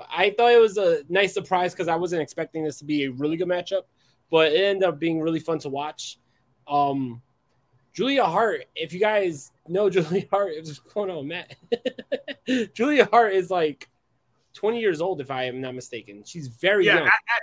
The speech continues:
Speaker 2: that, she debuted at, like, eighteen for sure in the Hollywood Blondes.
Speaker 1: Yeah, so
Speaker 2: Or,
Speaker 1: if
Speaker 2: or
Speaker 1: she's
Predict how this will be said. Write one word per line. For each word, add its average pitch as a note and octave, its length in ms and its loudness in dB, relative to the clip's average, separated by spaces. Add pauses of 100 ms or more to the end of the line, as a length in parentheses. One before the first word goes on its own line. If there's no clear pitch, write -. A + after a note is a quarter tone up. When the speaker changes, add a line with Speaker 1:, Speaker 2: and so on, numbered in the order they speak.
(100)
Speaker 2:
that, F#3 300 2
she G#3+ 160 -10
debuted G3 360 -2
at, F3 60 0
like, C#3+ 180 -10
eighteen C#3 480 -12
for C3+ 140 -16
sure C#3+ 220 -6
in C3 80 -8
the B2+ 80 -10
Hollywood C#3+ 340 -8
Blondes. C#3+ 460 -8 (340)
Speaker 1:
Yeah, G3+ 320 0
so G3 200 2
Speaker 2:
Or, G3 60 2
Speaker 1:
if G#3 120 2 (180)
Speaker 2:
or F3 60 2
Speaker 1:
she's - 320 -4